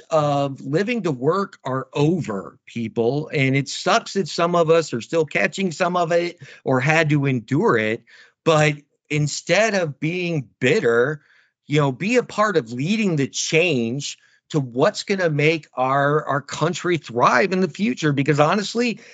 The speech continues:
if we keep this, this kind of mentality, no one's gonna wanna work for us. Everything's gonna get way worse before it ever gets better.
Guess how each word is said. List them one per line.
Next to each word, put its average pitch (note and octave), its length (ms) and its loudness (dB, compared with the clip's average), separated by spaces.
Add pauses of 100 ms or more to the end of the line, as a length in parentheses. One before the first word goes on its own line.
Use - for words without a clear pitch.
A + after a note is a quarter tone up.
(140)
if D3+ 160 0
we F3 100 -2
keep G3+ 360 -4
this, G3 240 -2
this E3+ 200 -2
kind F3 240 0
of G3+ 60 0
mentality, F#3+ 760 0 (240)
no F3+ 200 0
one's B3+ 220 0
gonna A#3 180 0
wanna G#3 220 0
work F3+ 300 0
for F3+ 140 2
us. F3 180 0
Everything's G3 400 -2
gonna E3+ 200 0
get D3 200 2
way C#3 480 0
worse C#3 400 0
before C3+ 720 -2
it B2 160 0
ever D3 240 4
gets C#3+ 220 -2
better. B2+ 440 2